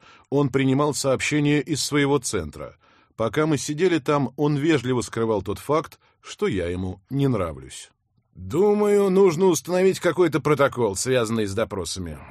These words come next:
У семи нянек", — это было всё, что он сказал, когда мы только сели.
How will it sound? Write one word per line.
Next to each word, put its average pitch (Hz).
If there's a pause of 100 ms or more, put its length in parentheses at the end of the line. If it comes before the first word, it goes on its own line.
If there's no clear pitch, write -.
У 123
семи 180
нянек", — 175 (100)
это 110
было 127
всё, 110
что 85
он 78
сказал, 110
когда 101
мы 139
только 101
сели. 67